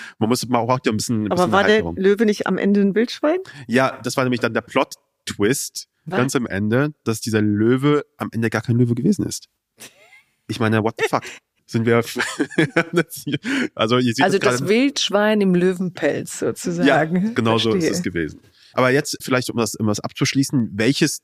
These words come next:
Speaker 1: Tier wäre euch genehm, das so frei hier herumlaufen könnte, was nicht so domestiziert ist? Also Hunde und Katzen und so weiter. Was für ein Tier würdet ihr gerne so im,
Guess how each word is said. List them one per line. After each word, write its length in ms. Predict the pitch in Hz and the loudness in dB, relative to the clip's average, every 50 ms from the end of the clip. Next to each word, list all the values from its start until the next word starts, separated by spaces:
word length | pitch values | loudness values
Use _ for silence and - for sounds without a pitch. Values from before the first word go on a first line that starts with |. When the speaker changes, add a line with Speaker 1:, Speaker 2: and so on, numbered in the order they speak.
| _ | _
Speaker 1:
Tier 380 | - - - 131 120 117 127 120 113 | -10 -6 0 2 2 2 2 2 2
wäre 220 | 117 120 123 120 | 2 2 2 2
euch 220 | 90 98 104 - - | 0 0 -2 -4 -4
genehm, 500 | - 101 101 101 95 90 90 85 87 82 _ - - - _ _ - | -2 0 0 2 2 0 0 -2 -6 -10 _ -20 -20 -20 _ _ -6
das 160 | - 95 - | -4 -4 -4
so 100 | - - | -4 -6
frei 440 | - - - - 101 101 104 104 - | -6 -6 -2 0 2 2 2 0 0
hier 240 | - - - 98 87 | -2 -2 -2 -2 -2
herumlaufen 680 | 90 101 98 107 110 110 - - 110 92 92 - 104 - | 0 0 0 0 0 0 -2 -2 -2 -2 -2 -4 -4 -2
könnte, 280 | - 92 90 - 98 | -2 -2 -2 -2 -2
was 180 | 98 98 - - | -2 -2 -2 0
nicht 280 | 110 117 120 - - | 0 0 0 -2 -2
so 240 | - 107 104 101 98 - - - - _ - | -2 0 0 0 0 -2 -8 -20 -20 _ -2
domestiziert 640 | - 110 107 104 - - - - - 104 87 - - | 0 0 0 0 -2 -6 -8 -4 -2 -2 -2 -2 -4
ist? 260 | - 139 - - _ _ _ - | -12 -12 -12 -12 _ _ _ -8
Also 240 | - 104 98 98 95 - - - - - | -4 -2 -2 -2 -2 -4 -8 -16 -8 -2
Hunde 220 | - 127 131 123 117 | 0 2 2 2 2
und 120 | 107 101 | 0 0
Katzen 340 | - - 120 - - - 120 | -2 -2 -4 -4 -2 -2 0
und 80 | 131 120 | 0 2
so 80 | 123 | 2
weiter. 280 | 110 110 113 - 123 101 110 | 2 2 2 2 0 -2 -2
Was 220 | 98 113 113 - | -2 -2 -2 -2
für 100 | - - | -2 -2
ein 100 | 113 101 | -4 -4
Tier 280 | - - - 127 120 113 | -4 -2 -2 0 0 2
würdet 160 | 113 107 - | 0 0 0
ihr 80 | 110 | 0
gerne 200 | 95 101 101 98 | 0 0 0 0
so 140 | 92 98 92 | 0 0 -2
im, 140 | 95 90 87 | -4 -4 -8